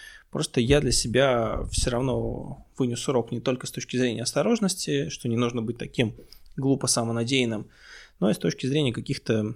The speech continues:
нутрицептиков и бадов, и даже инъекционных препаратов и капельниц,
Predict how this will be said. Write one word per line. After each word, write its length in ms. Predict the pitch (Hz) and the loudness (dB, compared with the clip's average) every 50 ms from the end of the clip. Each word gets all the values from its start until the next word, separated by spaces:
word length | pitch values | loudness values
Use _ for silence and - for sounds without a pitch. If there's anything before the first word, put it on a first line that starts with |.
| - _ _ | -10 _ _
нутрицептиков 880 | - 127 113 - - - - 190 180 - - - - 117 - - - - - - | -4 -2 -2 -2 -2 0 0 0 0 -2 -6 -4 -4 -4 -4 -4 -12 -14 -10 -6
и 500 | 147 120 113 113 110 110 107 101 110 117 - - - _ _ | -2 0 0 0 0 0 0 -2 -2 -4 -8 -18 -20 _ _
бадов, 420 | - 135 131 135 139 120 - - - - | 0 0 2 2 2 -2 -4 -4 -12 -8
и 120 | - - | -6 -2
даже 280 | 127 120 117 123 120 117 | -2 -2 -2 -2 -6 -6
инъекционных 560 | 117 120 117 120 - - 135 120 117 - - | -4 -4 -6 -6 -2 -2 -2 -2 -2 -4 -6
препаратов 680 | - 127 - - 120 147 175 180 - 160 - - - - | -10 -6 0 0 2 2 2 0 0 -6 -10 -10 -10 -8
и 300 | - - 113 113 110 117 | -8 -6 -6 -6 -6 -2
капельниц, 520 | - - 160 - 147 135 127 127 - - | 0 -2 0 2 2 2 2 2 -2 -2